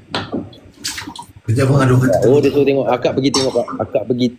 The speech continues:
Speaker 2: oh, dia cakap, "Akak pergi tengok Farah." Oh, okey, okey, okey, faham, faham, faham.
Speaker 1: Betul tak masak lagi, abang, abang cakap?
Speaker 2: Dia suruh akak tu pergi tengok Farah. Oh, okey, okey, okey.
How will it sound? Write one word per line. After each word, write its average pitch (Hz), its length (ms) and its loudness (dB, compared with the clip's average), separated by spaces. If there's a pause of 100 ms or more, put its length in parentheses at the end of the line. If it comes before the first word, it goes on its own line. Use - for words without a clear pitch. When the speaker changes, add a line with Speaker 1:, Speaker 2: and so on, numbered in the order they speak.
Speaker 2:
oh, - 340 -2
dia 123 120 0 (120)
cakap, 123 220 0
"Akak - 160 -2
pergi 120 160 0
tengok 120 180 0
Farah." 104 460 2
Oh, 117 320 4
okey, 110 160 0
okey, 98 160 0
okey, 87 160 -4
faham, 87 160 0
faham, 78 240 -4
faham. 90 140 -10 (1500)
Speaker 1:
Betul 131 300 0
tak 127 100 -2
masak 131 300 2
lagi, 131 160 2
abang, 127 240 2
abang 131 180 2
cakap? 131 280 2 (4000)
Speaker 2:
Dia 107 160 2
suruh 107 180 0
akak 95 160 -2
tu 98 220 0
pergi 101 100 0
tengok 101 220 0
Farah. 95 320 2
Oh, 110 160 2
okey, 101 160 0
okey, 87 160 0
okey. 85 200 -4